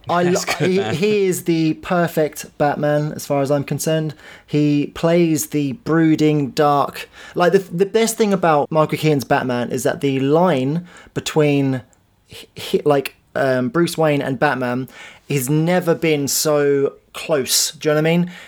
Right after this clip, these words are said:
Speaker 1: He's playing
Speaker 2: Mm.
Speaker 1: them just off of each side of each other. Whereas,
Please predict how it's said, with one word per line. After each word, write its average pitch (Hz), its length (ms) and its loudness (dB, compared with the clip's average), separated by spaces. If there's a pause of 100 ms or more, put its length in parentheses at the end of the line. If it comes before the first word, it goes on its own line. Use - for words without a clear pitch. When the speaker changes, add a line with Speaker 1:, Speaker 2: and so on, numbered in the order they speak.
(120)
Speaker 1:
He's 160 280 0
playing 202 540 0
Speaker 2:
Mm. - 20 -2
Speaker 1:
them 147 300 0
just 196 380 -2 (120)
off 180 200 0
of 151 140 -2
each 156 220 0
side 156 240 2
of 127 60 -2
each 123 160 -6
other. 120 240 0 (220)
Whereas, 170 400 2